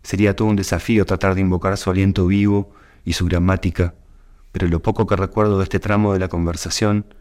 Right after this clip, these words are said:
que fue en realidad un monólogo con partes mil veces ensayadas y otras que eran desvíos de lo ensayado, todo eso se ha mezclado con mis propias interpretaciones y razonamientos posteriores.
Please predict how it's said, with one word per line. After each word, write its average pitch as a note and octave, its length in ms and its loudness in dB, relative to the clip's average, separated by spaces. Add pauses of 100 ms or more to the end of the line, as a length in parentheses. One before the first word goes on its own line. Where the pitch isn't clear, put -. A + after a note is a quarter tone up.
(300)
que F#2 100 -8
fue A2 140 0
en G#2 60 4
realidad G#2 280 4
un G2+ 140 4
monólogo F#2+ 600 2
con E2+ 160 -4
partes F#2+ 300 -2
mil F#2 180 0
veces G2 300 -2
ensayadas G2 800 0 (440)
y G2+ 80 0
otras F#2+ 200 -2
que G#2+ 100 -2
eran G2 160 2
desvíos F#2 460 2
de F2+ 100 2
lo F2+ 80 2
ensayado, F#2 680 0 (600)
todo A#2 180 4
eso A#2 320 2
se - 100 -4
ha G#2 40 2
mezclado A2+ 560 2
con G2 120 0
mis F2+ 100 0
propias G#2+ 360 -2
interpretaciones F#2 880 -2
y G2 80 -4
razonamientos F2+ 680 -2
posteriores. F2 680 -4